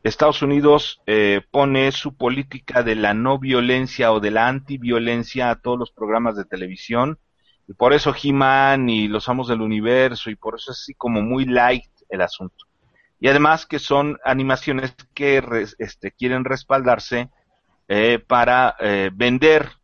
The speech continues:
únicamente las figuras de, de, de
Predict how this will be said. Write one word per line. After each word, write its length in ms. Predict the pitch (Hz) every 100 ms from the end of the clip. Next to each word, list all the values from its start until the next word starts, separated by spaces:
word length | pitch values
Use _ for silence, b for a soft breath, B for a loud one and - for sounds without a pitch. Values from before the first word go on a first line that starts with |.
| _ _ _ _ _
únicamente 800 | 143 147 143 135 123 120 120 139
las 200 | 123 101
figuras 600 | - 101 107 110 113 - -
de, 480 | 98 95 90 85 76
de, 500 | - 92 87 87 87
de 360 | 80 82 78